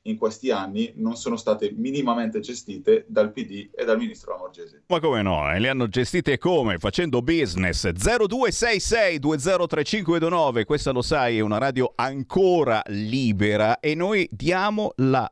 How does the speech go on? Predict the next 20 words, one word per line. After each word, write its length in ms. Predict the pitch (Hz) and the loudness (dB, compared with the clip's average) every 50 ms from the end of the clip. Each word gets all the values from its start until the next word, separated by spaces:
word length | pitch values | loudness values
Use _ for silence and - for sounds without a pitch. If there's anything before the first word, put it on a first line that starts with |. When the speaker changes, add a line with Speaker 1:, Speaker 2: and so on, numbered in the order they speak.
| - - _ _ _ - | -10 -20 _ _ _ -2
Speaker 2:
possibilità 920 | - 190 185 - - 190 180 165 156 135 131 120 - 104 82 76 69 - - | -2 -2 0 -2 -2 -2 0 0 0 -2 -2 -2 -2 -2 -2 -2 -4 -8 -4
all'ascoltatore 1120 | - 95 98 98 95 90 - - - 120 107 - 120 104 - - 113 95 87 78 76 73 - - _ _ _ _ _ | -2 -2 0 0 -2 -2 0 0 0 0 0 0 -4 -4 0 2 2 2 2 2 0 -4 -8 -12 _ _ _ _ _
su 260 | - - - 226 214 | -8 -2 0 0 0
qualunque 680 | - - 180 180 208 254 240 196 156 117 - - 95 87 | 2 2 2 2 2 0 -2 -2 -2 -4 -2 0 0 0
argomento 800 | 87 85 85 78 107 123 147 170 190 196 208 208 - - 208 - | 0 0 -2 0 0 0 0 -2 -2 -2 -4 -4 -2 -4 -4 -4
di 240 | - 117 117 156 196 | -2 0 2 2 4
entrare 680 | 196 190 180 - 185 196 202 208 214 220 226 233 - - _ | 2 2 2 0 2 2 2 0 0 -2 -4 -8 -10 -12 _
in 400 | - 180 208 208 208 214 208 208 - _ - | -2 0 2 2 2 2 2 0 -2 _ -6
diretta. 640 | 151 185 208 175 117 85 76 - - - 82 85 - - - - - - | 0 2 2 2 2 0 -2 -4 -4 -2 -4 -4 -4 -8 -20 -20 -20 -14
Chiamate 540 | - - 143 175 190 175 156 - - 120 104 | -2 0 2 2 4 2 0 2 0 -2 -2
zero 260 | 92 - 139 151 170 | 0 0 0 2 2
due 320 | 175 175 233 254 262 254 226 | 0 0 0 0 2 0 0
sei 300 | - - - 233 226 175 | 0 -2 -2 -2 -2 -2
sei 400 | - - 160 139 123 110 98 92 | -2 0 0 2 2 0 -2 -2
due 180 | 98 107 104 | -2 -2 -2
zero 340 | 92 107 139 143 135 120 107 | 0 0 2 2 2 2 0
tre 200 | 92 - 101 92 | 0 0 -2 -2
cinque 400 | - - 107 98 92 - 92 85 | -2 -2 -2 -2 0 0 0 0
due 100 | 80 80 | 0 0
nove 360 | 82 101 147 190 208 226 190 | 0 2 2 2 2 0 -2